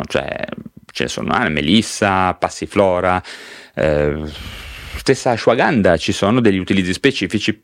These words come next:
anche per l'insonnia, anche se in apparenza molti la considerano come un farmaco, chiamiamolo, ehm, che possa stimolare. In realtà si può usare in alcuni casi specifici anche quello. Comunque direi che questi sono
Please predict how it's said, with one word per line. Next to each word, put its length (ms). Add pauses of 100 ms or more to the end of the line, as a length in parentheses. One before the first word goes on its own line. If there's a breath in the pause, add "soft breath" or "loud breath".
(140)
anche 340
per 180
l'insonnia, 500
anche 160
se 120
in 80
apparenza 460
molti 260
la 100
considerano 480
come 200
un 80
farmaco, 600
chiamiamolo, 580 (800 loud breath)
ehm, 1300 (160 loud breath)
che 140
possa 260
stimolare. 500
In 60
realtà 200
si 100
può 120
usare 300
in 100
alcuni 320
casi 340
specifici 460
anche 160
quello. 240 (720 loud breath)
Comunque 720
direi 260
che 160
questi 640
sono 640